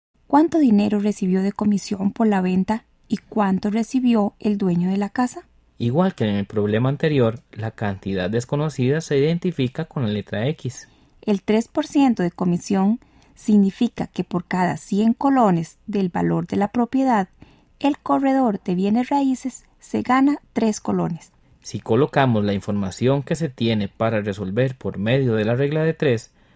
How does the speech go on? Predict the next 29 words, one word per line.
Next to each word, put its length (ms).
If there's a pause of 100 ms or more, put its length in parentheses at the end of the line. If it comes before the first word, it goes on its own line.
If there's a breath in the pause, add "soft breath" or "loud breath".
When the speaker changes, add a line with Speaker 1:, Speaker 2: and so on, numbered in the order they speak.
(180)
Speaker 2:
nos 180
queda 220
así. 240 (320)
Doce 420
millones 600
corresponde 580
al 80
cien 220
por 160
ciento. 500 (480 soft breath)
El 220
tres 220
por 180
ciento 400
corresponde 580
a 80
X. 400 (220)
Speaker 1:
Resolvemos 880
multiplicando 960 (100)
doce 420
millones 720 (240)
por 180
tres. 460 (560 soft breath)
El 160
resultado 720
de 240
esa 160
multiplicación 960 (580 soft breath)
es 380